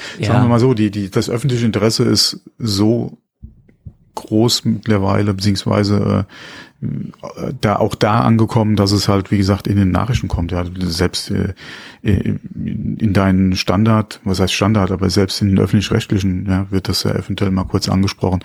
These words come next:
Speaker 1: Mhm.
Speaker 2: Klar, nicht so ausführlich wie in anderen Medien oder wie bei uns in der Blase. Ähm, aber da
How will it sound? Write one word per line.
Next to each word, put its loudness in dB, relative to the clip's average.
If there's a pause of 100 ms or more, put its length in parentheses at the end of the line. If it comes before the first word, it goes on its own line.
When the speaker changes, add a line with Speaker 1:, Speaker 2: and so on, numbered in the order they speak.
Speaker 1:
Mhm. 2
Speaker 2:
Klar, 2
nicht 0
so 2
ausführlich 2
wie 4
in 4
anderen 4
Medien 2
oder 2
wie 4
bei -2
uns 2
in 2
der 2
Blase. 0 (760)
Ähm, 0 (800)
aber 2
da 0